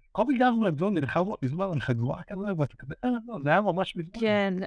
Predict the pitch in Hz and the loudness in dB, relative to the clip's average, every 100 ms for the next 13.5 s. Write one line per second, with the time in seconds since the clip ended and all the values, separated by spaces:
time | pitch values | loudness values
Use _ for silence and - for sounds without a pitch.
0 | 185 175 185 214 208 240 185 185 165 170 | -4 -4 0 2 2 2 0 0 0 -2
1 | 175 180 190 208 208 196 185 180 175 170 | -2 0 2 0 -2 -2 0 2 2 2
2 | 165 - 175 185 190 - 185 175 180 190 | 0 0 0 2 0 0 2 4 2 -2
3 | - 170 - 170 180 - 170 160 160 165 | -6 -4 0 2 0 -2 -2 0 -2 -4
4 | 160 - 160 165 165 165 175 180 165 165 | -6 -8 -8 -4 0 2 2 2 2 0
5 | - 170 165 - 170 170 151 147 - - | 2 0 0 0 0 0 -4 -6 -10 -20
6 | _ _ _ _ _ _ _ - 147 165 | _ _ _ _ _ _ _ -10 -4 0
7 | 160 175 175 196 220 147 139 123 190 190 | 2 2 4 4 4 4 4 4 4 2
8 | - 190 185 180 196 185 202 196 190 180 | 2 0 0 0 -2 0 2 2 2 2
9 | 180 175 202 185 180 170 175 185 190 180 | 0 0 0 0 2 2 2 2 2 2
10 | 185 170 180 180 180 175 - 170 165 165 | 0 0 0 0 0 -2 0 0 2 0
11 | 160 160 160 160 160 170 165 165 160 165 | 0 -2 0 0 2 2 2 -4 -2 0
12 | 160 - 165 160 165 165 - 160 156 160 | 0 -2 -6 -2 0 0 0 -2 -2 -2
13 | 165 - 170 165 | -4 0 0 0